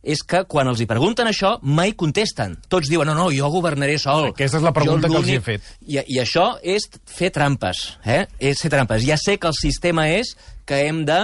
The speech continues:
Speaker 1: El sistema és que nosaltres votem els regidors i llavors decideixen. I el fet de que ells no vulguin contestar la pregunta clarament vol dir que ells mateixos no confien en la gent, no confien en la democràcia. Democràcia vol dir el govern del poble.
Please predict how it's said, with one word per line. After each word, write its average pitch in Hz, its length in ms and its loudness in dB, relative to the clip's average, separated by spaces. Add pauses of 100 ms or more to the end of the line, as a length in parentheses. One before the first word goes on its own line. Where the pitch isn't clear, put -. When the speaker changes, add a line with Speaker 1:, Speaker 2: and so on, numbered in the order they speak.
(360)
Speaker 1:
El 131 140 0
sistema 151 480 -2
és 196 160 0
que 143 100 -2
nosaltres 143 240 0
votem 139 220 0
els 123 60 0
regidors 185 320 0 (100)
i 147 160 0
llavors 156 180 0
decideixen. 127 480 -4 (380)
I 139 160 0
el 135 160 4
fet 240 240 -2
de 220 100 0
que 208 140 0
ells 196 160 -2
no 165 160 4
vulguin 156 640 0
contestar 139 580 0
la 220 140 2
pregunta 156 480 0
clarament 165 560 0
vol 214 180 2
dir 180 220 -2
que 175 80 2
ells 214 400 0
mateixos 190 420 0
no 185 160 2
confien 170 540 0
en 156 100 0
la 131 140 2
gent, 165 240 0 (160)
no 165 180 2
confien 180 460 0
en 156 100 0
la 147 60 2
democràcia. 135 480 0
Democràcia 180 400 0
vol 165 160 2
dir 214 100 0
el 156 140 0
govern 175 320 2
del 143 160 0
poble. 135 400 -2